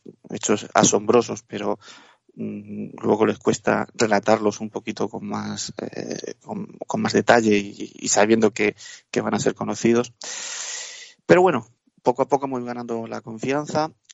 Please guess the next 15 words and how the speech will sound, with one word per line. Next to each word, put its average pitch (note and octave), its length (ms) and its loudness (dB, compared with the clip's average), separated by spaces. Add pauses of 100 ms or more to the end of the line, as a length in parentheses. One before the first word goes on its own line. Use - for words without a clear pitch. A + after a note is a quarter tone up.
(140)
y, G#2+ 800 -4
y G#2+ 60 0
en A2 80 -2
una C#3 140 2
de C#3+ 60 4
las C#3 160 4
entrevistas, C3 540 -2
en G#2+ 100 -6
una A2+ 100 -2
de A#2 80 0
las A2+ 120 0
visitas A2+ 380 -4
que A#2 140 -2
hago, A#2+ 200 2 (540)
pues A2+ 500 2